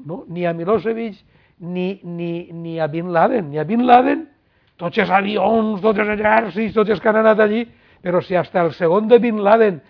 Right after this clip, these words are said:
que era aquell home que anava en un ull tapat i en una motocicleta, com si fos el tio Paco del meu poble, quan va a la Horteta, no el van agarrar, no el van fer presoner. Quan s'ha pogut portar a Milosevic? Quan la societat civil de Belgrado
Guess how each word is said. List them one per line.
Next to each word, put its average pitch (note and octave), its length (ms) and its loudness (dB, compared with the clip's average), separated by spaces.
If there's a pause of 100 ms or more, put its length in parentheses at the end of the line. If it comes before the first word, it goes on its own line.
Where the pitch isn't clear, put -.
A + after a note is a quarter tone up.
(140)
que F#3+ 100 -4
era G#3 120 4
aquell G3 240 0
home G#3 180 2
que G3 80 0
anava G3 240 4
en F#3+ 80 0
un G3 140 2
ull G3+ 160 -2
tapat F#3 400 0 (320)
i F3+ 80 0
en F3 80 0
una G3+ 180 2
motocicleta, G3 680 0
com F#3 80 0
si E3 80 -8
fos F#3 160 0
el F3+ 80 2
tio F#3 160 -8
Paco F#3+ 200 -4
del F#3 120 -6
meu F3 100 -6
poble, F#3+ 300 -6
quan E3+ 160 -8
va F3+ 80 -2
a G3 80 -2
la F3+ 80 0
Horteta, G3 380 -8 (600)
no G3+ 300 0
el A3 160 8
van G#3+ 240 6
agarrar, A3 520 4
no G#3+ 160 -2
el G3+ 80 -2
van B3+ 260 4 (500)
fer G3+ 200 -6
presoner. A#3 440 -4 (840)
Quan C#4 300 -2
s'ha C4 180 2
pogut B3 320 -2
portar A3+ 320 0
a A3 80 -2
Milosevic? G#3+ 460 -6
Quan D#3 200 -4
la C3+ 60 -10
societat F3 580 -2
civil A#3 500 0 (500)
de D3 180 -6
Belgrado F3 640 4